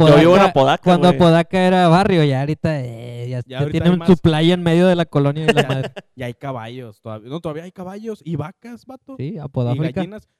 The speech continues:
Speaker 3: Bueno, eso es lo que recuerdo muy barrio. Pero
Speaker 1: Ok.
Speaker 3: aquí, bueno, eso es co-, en, en barrio tóxico, pues sí tiene algo que ver. Pero a ver, a ver, tú ven-, mencióname, Alex, a ver algunos
Speaker 2: Yo creo
Speaker 3: más
Speaker 2: que en,
Speaker 3: como
Speaker 2: en
Speaker 3: más
Speaker 2: cualquier,
Speaker 3: internos.
Speaker 2: en cualquier
Speaker 3: ¿Qué te tocó?
Speaker 2: barrio, en todos, yo siempre va a existir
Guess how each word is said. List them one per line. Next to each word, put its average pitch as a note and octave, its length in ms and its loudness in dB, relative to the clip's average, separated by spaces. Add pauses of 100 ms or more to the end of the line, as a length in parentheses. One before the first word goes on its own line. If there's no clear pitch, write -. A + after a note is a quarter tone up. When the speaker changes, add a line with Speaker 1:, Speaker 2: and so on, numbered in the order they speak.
Speaker 3:
Bueno, F#3 160 -12
eso A3 120 -10
es A3+ 60 -8
lo A#3 120 -8
que G#3 100 -14
recuerdo E3+ 380 -10
muy E3+ 180 -12
barrio. E3 400 -16 (420)
Pero G#3 360 -6
Speaker 1:
Ok. G#3 80 -10
Speaker 3:
aquí, G3 260 -18
bueno, F#3 220 -12
eso G#3+ 100 -20
es G#3+ 100 -20
co-, A3 200 -10
en, F3+ 280 -14 (160)
en D#3 240 -16
barrio G3+ 220 -12
tóxico, A#3 480 -16
pues G3 160 -20
sí F#3+ 140 -20
tiene G3 260 -20
algo G3 160 -20
que F#3+ 80 -20
ver. D3+ 200 -18
Pero D3 140 -16
a D3 60 -18
ver, E3+ 200 -18 (520)
a C#3 120 -14
ver, F#3+ 160 -14
tú F#3 160 -16
ven-, G3+ 300 -14
mencióname, F#3+ 840 -16
Alex, F3+ 360 -16
a D#3+ 80 -16
ver D#3 180 -12
algunos E3+ 600 -18 (340)
Speaker 2:
Yo E3 80 6
creo G3 120 8
Speaker 3:
más - 40 2
Speaker 2:
que A3 80 4
en, A3+ 100 2
Speaker 3:
como F3+ 120 -6
Speaker 2:
en F3+ 80 -2
Speaker 3:
más C3 60 -10
Speaker 2:
cualquier, E3+ 360 2
Speaker 3:
internos. E3+ 400 -10
Speaker 2:
en E3 140 -12
cualquier E3 460 0
Speaker 3:
¿Qué E3 40 -4
te F3+ 60 -4
tocó? F#3+ 60 2
Speaker 2:
barrio, G3 440 2
en E3 320 -6
todos, G#3+ 380 4
yo G3+ 160 2 (300)
siempre G3 380 2
va F#3+ 60 4
a - 20 0
existir G3 520 -4